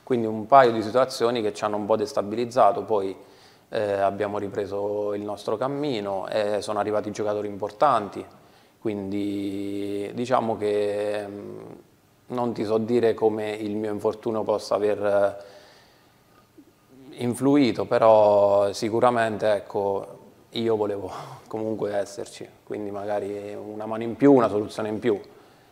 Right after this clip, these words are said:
però adesso la squadra c'è, è più forte, è completa in ogni reparto e sta a noi, ecco, continuare a fare bene e <clears throat> raggiungere il prima possibile la salvezza e poi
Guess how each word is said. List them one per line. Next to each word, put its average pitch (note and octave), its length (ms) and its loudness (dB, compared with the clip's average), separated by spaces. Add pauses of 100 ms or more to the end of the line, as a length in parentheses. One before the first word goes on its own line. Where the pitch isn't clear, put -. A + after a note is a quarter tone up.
(260)
però A2+ 240 10
adesso G2+ 280 2
la G2 120 0
squadra G2 600 2
c'è, C3+ 340 4
è G#2+ 120 -6
più - 120 -18
forte, D3 760 2
è G#2+ 180 -4
completa G2+ 1000 2
in A2+ 140 -2
ogni G#2+ 240 -2
reparto C#3 920 0 (260)
e G#2 580 4
sta G#2+ 200 2
a - 20 4
noi, G#2 320 -4
ecco, G2+ 320 -2
continuare G2 760 -2
a G2 80 -2
fare G2+ 260 0
bene C#3 600 -2
e G#2 760 -2
<clears throat> - 20 -8
raggiungere A2+ 500 2
il G#2 80 -2
prima A#2 220 0
possibile G#2 400 -2
la G#2 60 0
salvezza A2+ 500 -2
e - 40 -10
poi - 400 -10